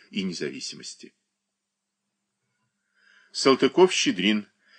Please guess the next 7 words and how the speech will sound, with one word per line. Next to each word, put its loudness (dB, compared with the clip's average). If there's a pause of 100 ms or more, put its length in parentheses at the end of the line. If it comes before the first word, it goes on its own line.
Собрание 4
сочинений, -6
том -4
девятый, -2
Москва, -4
художественная -10
литература, -10